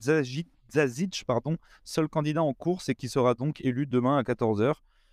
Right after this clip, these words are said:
Vidic explique notamment qu'on lui a mis des bâtons dans les roues. Celui qui avait un programme ambitieux pour réformer le football serbe s'est vu gentiment expliquer que rien de tout cela ne serait possible. Alors je sais pas comment on lui a expliqué, mais visiblement de manière suffisamment pédagogique pour qu'il se retire vingt-quatre heures avant les élections.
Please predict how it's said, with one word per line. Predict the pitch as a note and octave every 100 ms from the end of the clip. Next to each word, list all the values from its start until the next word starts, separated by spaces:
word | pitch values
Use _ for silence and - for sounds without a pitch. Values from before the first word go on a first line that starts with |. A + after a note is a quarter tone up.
| _
Vidic | A#2+ C#3 E3+ -
explique | C#3 - - F3 -
notamment | E3 E3+ D#3 E3+
qu'on | -
lui | C3+
a | B2+
mis | D3+
des | B2+
bâtons | A2+ D3+ E3+
dans | D#3+ D3
les |
roues. | B2+ A#2+ D3
Celui | - C3 D3
qui | C3
avait | B2+
un |
programme | B2+ C3+ D3+
ambitieux | C3+ C3+ C3 E3
pour | D#3+ A#2+
réformer | C3 - C#3+ D3+
le | C#3+ A2+
football | - D3+ C#3+ B2+
serbe | - E3 E3+ E3
s'est | -
vu | B2+ C3+ F3+
gentiment | D3+ D#3 F3+ - C#3+ D#3+
expliquer | C3+ - B2 D3+ D#3+
que | B2+
rien | G#2+ C3+ E3+
de | C#3+
tout | -
cela | B2 C#3+ D#3+ F#3
ne | A#2+ B2
serait | - -
possible. | - C#3+ - G#2+ G2+ - _ _ -
Alors | A2
je | A2
sais | G#2+ A2
pas | D3
comment | - - C#3+ D#3
on |
lui | C3 B2
a |
expliqué, | A2+ - B2 - F3+
mais | F3+ A2+
visiblement | A#2 A#2+ C3 D3
de | B2+
manière | B2 C3
suffisamment | - B2 C3+ D3 D3+
pédagogique | - D3 D3 C#3+ C#3+ D#3
pour | B2
qu'il | A#2
se | G#2 B2
retire | C3+ - E3 C3
vingt-quatre | A#2+ D3+ D3 - D#3
heures |
avant | C3+ B2
les | A#2+
élections. | A#2+ A#2+ - C#3+